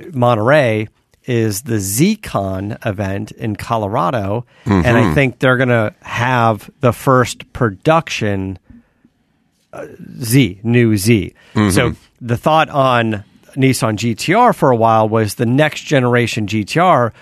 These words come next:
Speaker 1: would be some sort of hybrid, kind of like the Acura N S X.
Speaker 2: Mm-hmm.
Speaker 1: Uh, but now they're kind of backtracking, going, "Well, we c-," the rumor is it could be just an engine, no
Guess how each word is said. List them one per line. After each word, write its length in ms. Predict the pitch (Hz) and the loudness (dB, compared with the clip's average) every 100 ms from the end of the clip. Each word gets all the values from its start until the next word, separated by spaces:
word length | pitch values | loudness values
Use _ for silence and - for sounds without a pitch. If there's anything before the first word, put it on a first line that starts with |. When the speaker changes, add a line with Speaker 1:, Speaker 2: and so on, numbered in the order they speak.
| _ | _
Speaker 1:
would 220 | 139 127 | -2 0
be 240 | 101 131 123 | 2 4 4
some 200 | - 123 | 0 -4
sort 200 | - 117 | -2 -2
of 80 | 98 | -4
hybrid, 600 | - 120 113 95 85 - | -4 0 0 -2 -10 -8
kind 180 | 123 117 | -4 -2
of 60 | |
like 200 | 110 107 | -2 -2
the 140 | 113 113 | -4 -4
Acura 340 | 104 - 110 | -4 -4 -4
N 160 | 104 98 | -4 -8
S 180 | 87 104 | -6 -8
X. 340 | 90 - - _ - | -10 -14 -20 _ -2
Speaker 2:
Mm-hmm. 320 | 110 98 92 | 0 2 2
Speaker 1:
Uh, 120 | 107 | 0
but 180 | 107 117 | -2 -2
now 260 | 123 180 | 0 2
they're 140 | 175 139 | 2 0
kind 220 | - 123 | -2 -2
of 260 | 110 98 _ - - _ - | -2 -4 _ -20 -20 _ -20
backtracking, 920 | 135 123 127 120 - 123 101 98 95 | -18 -4 -2 -2 -2 -4 -4 -6 -6
going, 260 | 101 104 101 | -4 -2 0
"Well, 200 | 123 120 | 2 2
we 160 | 135 | 0
c-," 140 | 135 - _ _ _ _ _ _ _ | 0 -8 _ _ _ _ _ _ _
the 100 | - | -2
rumor 400 | 123 160 165 151 | 4 4 6 4
is 280 | 135 127 117 - | 6 4 2 0
it 160 | 151 | -2
could 280 | - 151 135 | 2 2 2
be 360 | 113 131 123 113 | 2 4 4 2
just 560 | - 135 139 123 - - | -2 0 2 2 -2 -6
an 180 | 143 117 | -4 -4
engine, 500 | 117 110 98 92 - | -2 -4 -4 -8 -14
no 520 | 110 117 117 113 107 | -6 0 2 2 0